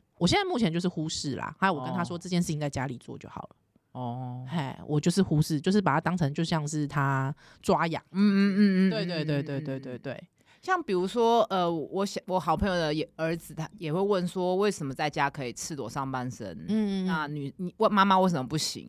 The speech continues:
Speaker 1: 对。
Speaker 2: 然后为什么公园的阿伯这样子，妈妈会觉得不礼貌？
Speaker 1: OK。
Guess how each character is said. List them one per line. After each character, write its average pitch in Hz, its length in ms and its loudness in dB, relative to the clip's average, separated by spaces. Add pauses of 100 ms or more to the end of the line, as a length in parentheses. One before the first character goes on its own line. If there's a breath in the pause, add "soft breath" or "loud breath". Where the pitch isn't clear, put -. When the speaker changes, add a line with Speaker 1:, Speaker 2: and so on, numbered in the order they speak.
(160)
Speaker 1:
对。 143 320 -6
Speaker 2:
然 170 120 -2
后 202 60 0
为 226 120 4
什 175 100 -10
么 120 380 -10 (400 soft breath)
公 208 220 -2
园 151 180 -2
的 - 60 -8
阿 135 120 -6
伯 123 220 -6
这 175 100 -8
样 151 200 0
子， - 120 -16
妈 139 140 -6
妈 143 140 -2
会 147 100 -4
觉 135 140 -10
得 123 40 -10
不 147 180 -12
礼 101 180 -18
貌？ 113 280 -16 (180)
Speaker 1:
OK。 156 300 -6